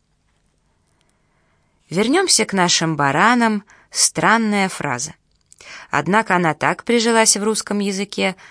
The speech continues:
что то и дело мелькает в нашей речи. При этом большинство из нас даже не утруждает себя вопросом, что это за бараны такие, и так ли уж стоит к ним возвращаться.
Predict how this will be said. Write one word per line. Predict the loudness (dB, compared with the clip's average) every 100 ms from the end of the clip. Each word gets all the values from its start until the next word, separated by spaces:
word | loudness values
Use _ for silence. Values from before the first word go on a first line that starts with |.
| -18
что | -8 -6
то | 0
и | 0
дело | 2 2 2
мелькает | 2 0 -2 0 0 0
в | -2
нашей | -2 0 -2 -2
речи. | -4 -6 -8 -8 _ _ _ _ _ _ -20 -20 -4
При | 0
этом | 2 0 -2 -2
большинство | -2 0 0 2 0 0 0
из | 0 0
нас | 0 0 0 -4 -8 -18
даже | -4 0 2
не | 2
утруждает | 0 -2 -6 -2 2 2 2
себя | 0 0 0
вопросом, | -2 -2 -6 -6 -8 -12 _ _ _
что | -8 -4
это | -4 -2
за | -4
бараны | 0 2 2 0
такие, | -2 -6 -6 -12 -12 _ _ _ _ -12
и |
так | -4 -2 0
ли |
уж | 0 0 -6 _
стоит | -4 -2 0 -2
к | -2
ним | -4 -2
возвращаться. | -2 -2 -2 -2 -4 -6 -6 -8